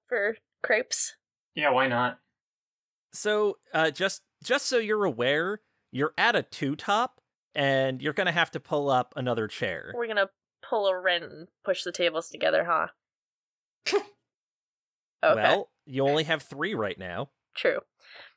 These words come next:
Speaker 1: All right. So, um, while we're here, um, just so you know, I probably have some people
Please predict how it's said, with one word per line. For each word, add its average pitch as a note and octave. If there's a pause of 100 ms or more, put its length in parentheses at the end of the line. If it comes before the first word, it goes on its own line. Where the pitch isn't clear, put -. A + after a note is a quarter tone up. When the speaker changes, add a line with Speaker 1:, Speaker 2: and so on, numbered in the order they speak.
(300)
Speaker 1:
All F#3
right. D#3+ (260)
So, G3 (1000)
um, G#3+ (360)
while C4+ (280)
we're A3
here, F#3+ (800)
um, G2+
just -
so C#4+
you A#3+
know, G3+
I F#3
probably F3+
have E3+ (720)
some G3+
people F#3